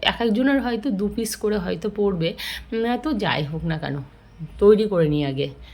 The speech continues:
তারপর ফিরে আসছি, হ্যাঁ। আর এই দেখো আবারও একটু অল্প অল্প জল দিয়ে দিলাম, ফিরে আসছি বললাম তোমাদের আবার, <laughs> অল্প অল্প জল দিলাম।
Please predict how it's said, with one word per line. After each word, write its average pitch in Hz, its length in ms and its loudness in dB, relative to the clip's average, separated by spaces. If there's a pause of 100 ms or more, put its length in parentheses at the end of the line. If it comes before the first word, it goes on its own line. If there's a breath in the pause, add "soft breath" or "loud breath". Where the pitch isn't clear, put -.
(220 loud breath)
তারপর 165 400 0
ফিরে 196 300 0
আসছি, 175 320 -4
হ্যাঁ। 202 300 -2 (400 loud breath)
আর 156 300 -2
এই 160 120 0
দেখো 156 280 -2 (160)
আবারও 190 320 2
একটু 208 220 -2
অল্প 170 180 -2
অল্প 202 220 -4
জল 175 320 0
দিয়ে 196 160 0
দিলাম, 196 280 -4
ফিরে 190 240 -4
আসছি 190 280 -4
বললাম 156 340 -2
তোমাদের 147 360 -4
আবার, 147 200 -4
<laughs> - 200 -10
অল্প 175 220 0
অল্প 190 340 -4
জল 170 340 -4
দিলাম। 190 320 -4